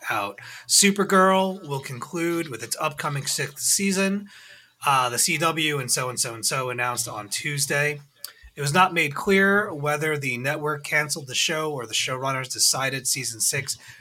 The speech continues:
would be the end. The writing team has already started mapping out the twenty-episode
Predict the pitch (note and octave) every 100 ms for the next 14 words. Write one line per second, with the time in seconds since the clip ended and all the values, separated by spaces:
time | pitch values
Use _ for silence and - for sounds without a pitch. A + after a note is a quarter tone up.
0 | B2 C#3+ D3+ C#3+ C3 A#2 A#2+ D3+ D#3+ E3
1 | E3 B2 C3 E3 E3+ D3+ D#3+ C3+ G#2 D#3+
2 | F3 F3 - D3 D3 B2+ C3 C3+ C3+ B2
3 | A#2+ B2 A2+ A2 - - F#3 G3 G3 D#3
4 | D3 C#3+ C3 B2+ A#2+ A#2+